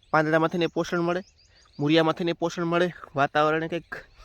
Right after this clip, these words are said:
અ, ટેકો કરે, એટલે ઘઉં હે એ ઘોડે કળાએ ખીલે. પછી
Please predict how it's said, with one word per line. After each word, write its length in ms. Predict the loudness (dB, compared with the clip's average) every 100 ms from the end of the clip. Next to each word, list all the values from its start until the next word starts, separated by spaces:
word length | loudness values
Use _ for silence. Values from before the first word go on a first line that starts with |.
| -20 _ _ -20 _ -6
અ, 280 | 4 6 6
ટેકો 300 | 4 6 4
કરે, 260 | 6 0 0 -8
એટલે 160 | -6
ઘઉં 320 | -2 0 0
હે 100 | 0
એ 40 | 0
ઘોડે 220 | 2 0
કળાએ 240 | 2 2
ખીલે. 240 | 2 -2 -4
પછી 260 | -6 -14